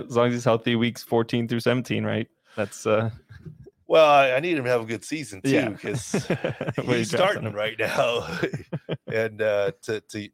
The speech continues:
Speaker 2: to get to the playoffs. So I, I do think I've drafted a little bit differently this year, uh, looking at some higher upside guys.
Speaker 1: Yeah.
Speaker 2: Uh, like even Deshaun Watson we talked about. That's higher upside and maybe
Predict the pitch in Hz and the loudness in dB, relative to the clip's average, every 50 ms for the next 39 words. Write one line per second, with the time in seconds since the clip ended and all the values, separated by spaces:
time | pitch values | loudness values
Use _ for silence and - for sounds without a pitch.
0 | _ - 113 92 95 123 139 135 - - 95 90 - _ 92 87 82 82 85 - | _ -16 -14 -8 -6 -4 -4 -6 -6 -10 -14 -14 -12 _ -10 -10 -10 -10 -12 -12
1 | - - 101 - - 113 - - 127 123 120 180 214 233 - 151 123 123 107 101 | -10 -8 -6 -6 -6 -6 -6 -8 -10 -10 -8 -8 -8 -6 -6 -6 -4 -4 -4 -4
2 | - - 104 107 107 - - - 92 87 92 95 104 113 101 - 82 - _ - | -4 -4 -4 -4 -4 -4 -8 -14 -18 -16 -12 -12 -10 -10 -12 -14 -18 -18 _ -14
3 | 104 - - - _ 101 - - - - - - - - - - - - _ _ | -14 -14 -16 -20 _ -20 -20 -20 -20 -20 -18 -18 -18 -20 -20 -20 -20 -20 _ _
4 | _ _ _ _ _ _ _ _ 107 104 98 92 90 90 - 101 110 110 - 113 | _ _ _ _ _ _ _ _ -12 -8 -8 -8 -8 -8 -10 -8 -10 -10 -8 -10
5 | 107 101 90 - - 98 92 - - 95 104 98 90 90 - 110 - - - - | -14 -14 -14 -14 -14 -14 -10 -8 -4 -2 -2 -2 -4 -4 -6 -8 -10 -8 -8 -10
6 | 90 - - - _ - - - - - - - - - - _ _ _ _ _ | -10 -10 -12 -14 _ -14 -12 -12 -14 -14 -16 -16 -18 -18 -18 _ _ _ _ _
7 | _ _ 113 110 107 120 123 85 82 82 85 _ _ _ _ _ _ _ - 110 | _ _ 0 0 2 0 0 -4 -8 -14 -16 _ _ _ _ _ _ _ -2 0
8 | 110 101 - - 110 110 104 110 107 98 101 95 - 113 107 110 104 98 107 127 | 0 0 -2 -6 -10 -8 -8 -8 -6 -6 -6 -4 -2 0 0 0 -2 -2 0 0
9 | 139 - - - 90 87 90 92 - - - - - - - - - - 87 - | 0 -2 -4 -10 -16 -16 -18 -14 -10 -10 -10 -10 -10 -14 -20 -18 -16 -16 -16 -16
10 | - - 113 110 107 - - - - - _ _ _ - - - - - _ _ | -12 -8 -8 -8 -8 -10 -12 -16 -16 -18 _ _ _ -20 -20 -20 -20 -20 _ _
11 | _ _ _ _ _ - - 104 101 104 101 98 - 110 117 - - - 90 90 | _ _ _ _ _ -2 0 0 0 0 -2 -2 -2 -2 -4 -2 -2 -2 -2 -2
12 | 87 87 87 87 87 85 87 87 95 95 85 92 87 87 87 85 | -2 -4 -4 -8 -10 -12 -10 -10 -10 -10 -8 -8 -8 -10 -10 -12